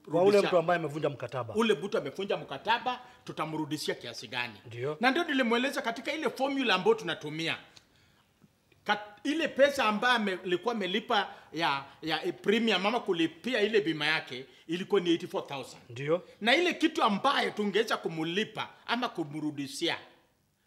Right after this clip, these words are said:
Speaker 2: ni one third of the paid premium
Speaker 1: Mhm.
Speaker 2: ambayo ilikuwa inakuja twenty-two thousand, mheshimiwa.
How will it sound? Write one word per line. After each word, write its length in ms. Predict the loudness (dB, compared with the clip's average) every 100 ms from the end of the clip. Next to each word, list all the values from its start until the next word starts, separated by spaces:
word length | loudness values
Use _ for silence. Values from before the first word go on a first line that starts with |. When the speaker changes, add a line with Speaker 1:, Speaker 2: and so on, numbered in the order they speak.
| _
Speaker 2:
ni 260 | -6 -6 -8 _ _ _ _ 0
one 200 | 2 2
third 360 | 4 4 4 -4 -16 _ _ _
of 160 | -4 0
the 80 | -4
paid 460 | -2 2 2 2 -6
premium 420 | 2 2 2 -4 -8 -14
Speaker 1:
Mhm. 200 | -14 -14 -10
Speaker 2:
ambayo 280 | -2 4 4
ilikuwa 240 | 2 -2
inakuja 360 | -4 -6 -4 -2
twenty-two 380 | -4 -10 -8 -8
thousand, 440 | -6 -10 -10 -14
mheshimiwa. 440 | -18 -18 -16 -16